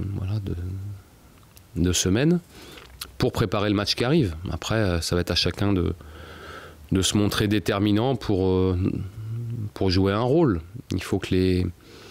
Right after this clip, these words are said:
voilà, que les cadres soient, soient présents, que les jeunes apportent leur dynamisme, et puis qu'on soit, qu'on continue à être constant. Bon, je peux, je, je, je le, je le leur ai dit aussi, c'est vrai que des joueurs qui jouent moins ou pas du tout,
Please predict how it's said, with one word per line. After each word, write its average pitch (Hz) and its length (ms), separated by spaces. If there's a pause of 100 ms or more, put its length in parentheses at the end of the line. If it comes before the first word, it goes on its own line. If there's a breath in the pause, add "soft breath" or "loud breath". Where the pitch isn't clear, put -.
(800 loud breath)
voilà, 107 220
que - 80
les 82 120
cadres 95 400
soient, 90 640
soient 92 240
présents, 98 460
que - 120
les 92 80
jeunes 98 280
apportent 90 320
leur 92 120
dynamisme, 95 560 (920 loud breath)
et - 40
puis - 160
qu'on 90 160
soit, 90 640
qu'on 95 80
continue 104 420
à 98 60
être - 80
constant. 156 360 (560 loud breath)
Bon, 101 140
je - 120
peux, 120 320
je, 107 220
je, 110 440
je 95 80
le, 113 260
je 120 140
le 120 80
leur 123 180
ai 123 60
dit 127 120
aussi, 147 300
c'est 120 140
vrai 120 160
que 110 340
des 113 160
joueurs 123 240
qui 117 140
jouent 110 340
moins 123 320
ou 113 80
pas 110 160
du 110 140
tout, 131 280